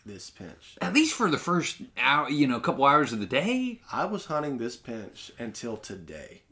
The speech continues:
Speaker 2: Okay.
Speaker 1: <laughs> I
Speaker 2: Okay.
Speaker 1: was not, I was not leaving this
Speaker 2: Forget
Speaker 1: pinch.
Speaker 2: this other dude.
Speaker 1: <laughs> I had a cable lock. I was leaving my tree stand. I was locking my tree stand up on this tree.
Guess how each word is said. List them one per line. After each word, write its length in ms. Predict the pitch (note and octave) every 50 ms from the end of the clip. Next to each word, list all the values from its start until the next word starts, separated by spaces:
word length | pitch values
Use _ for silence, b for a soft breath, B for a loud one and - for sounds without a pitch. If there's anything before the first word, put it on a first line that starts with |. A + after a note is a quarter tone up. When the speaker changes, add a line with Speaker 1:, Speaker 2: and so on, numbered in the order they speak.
| _ -
Speaker 2:
Okay. 180 | A#2 G#2+ - A2
Speaker 1:
<laughs> 140 | F2+ -
I 260 | F3 D#3 D#3+ - - -
Speaker 2:
Okay. 120 | F3 -
Speaker 1:
was 140 | E3+ E3 D3+ D#3+
not, 100 | - F#3+
I 220 | - D#3 E3 E3+
was 240 | E3 E4 C4+ E3+ D3+
not 320 | D3+ D3+ D#3 E3+ - D#3+
leaving 400 | D#3 D3+ D3+ D3 C3+ C#3 C3+ B2+ B2
this 140 | C3 C3
Speaker 2:
Forget 220 | - C3+ C3+ G3 G#3+
Speaker 1:
pinch. 60 | -
Speaker 2:
this 160 | A3+ F#3+ -
other 200 | F#3+ F3 E3 D#3+
dude. 340 | C#3+ C3+ B2+ A2+ A2 G#2+ G#2+
Speaker 1:
<laughs> 120 | D#3 - -
I 240 | F3+ - D3+ D#3+ E3
had 240 | E3 D#3+ D3 A#2+
a 60 | A2+ -
cable 400 | - - D#3 E3+ F3 E3+ E3+ D#3
lock. 340 | D3 D3 C#3 C#3 C#3 C3+ C3
I 60 | A2+
was 200 | G#2+ G#2+ G#2+ A2
leaving 240 | C#3+ D3+ D3+ D#3+ D3+
my 140 | C#3+ C#3 C#3
tree 320 | C#3 - - C#3+ C#3+ C3+
stand. 400 | C3+ - - C3 B2+ B2+ B2 A#2+
I 80 | A2+ A2
was 160 | A#2 A2+ A2+
locking 320 | A#2+ B2 C3 C3 - C#3
my 140 | C3 B2 B2
tree 240 | B2 - C3 C3 B2
stand 260 | B2 - B2 B2 B2
up 160 | B2 A#2+ -
on 140 | B2 A#2+ B2
this 160 | A#2+ A#2 A2+
tree. 380 | - - A2+ A2 A2 A2 A2